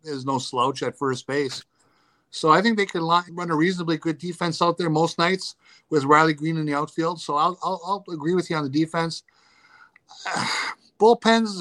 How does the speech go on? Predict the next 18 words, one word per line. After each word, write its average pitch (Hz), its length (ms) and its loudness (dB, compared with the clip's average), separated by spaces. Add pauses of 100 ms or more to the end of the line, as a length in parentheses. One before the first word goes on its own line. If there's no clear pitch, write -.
are 151 40 0
so, 185 260 -6
you, 185 100 -14 (160)
you 202 120 -12
can't 196 220 -2
rely 131 340 2
on 135 100 0
them. 131 80 -4
Who 147 140 -2
knows? 127 420 -4 (100)
Maybe. 127 400 -6 (480)
But 135 240 2 (540)
I, - 320 0
I - 20 4
think 339 240 -4
their 262 120 2
starting 196 380 4
pitching 180 520 -4